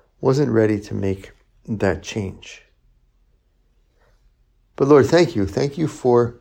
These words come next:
making wisdom so near at hand in your person, in your teachings.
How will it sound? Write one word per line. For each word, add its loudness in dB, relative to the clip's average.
making -4
wisdom -2
so 0
near 4
at 2
hand -6
in -2
your 0
person, -8
in -4
your 2
teachings. -10